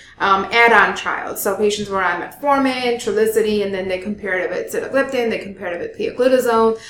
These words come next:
They also compared it with, uh, basal insulin, insulin glargine to be particular. And that's where the conglomerate of A one C reduction between point seven to one point six percent comes from.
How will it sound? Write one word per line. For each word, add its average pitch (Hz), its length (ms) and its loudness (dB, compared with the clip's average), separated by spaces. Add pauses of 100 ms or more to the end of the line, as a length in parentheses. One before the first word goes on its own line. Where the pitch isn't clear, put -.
(140)
They 262 80 4
also 247 240 6
compared 214 360 0
it 196 160 0
with, 185 280 0
uh, 180 260 0
basal 185 280 -2
insulin, 180 500 -8
insulin 190 380 -6
glargine 175 480 -6
to - 80 -14
be 147 120 -12
particular. - 640 -14 (260)
And 202 280 -2
that's 190 280 -2
where 202 180 0
the 190 160 -4
conglomerate 185 760 -4
of - 280 -6
A 196 100 -12
one 185 140 -12
C 190 180 -8
reduction 180 480 -10
between 98 300 -12
point - 280 -16
seven - 260 -14
to - 120 -16
one - 200 -18
point 208 200 -18
six - 220 -14
percent - 420 -16
comes - 280 -14
from. - 260 -16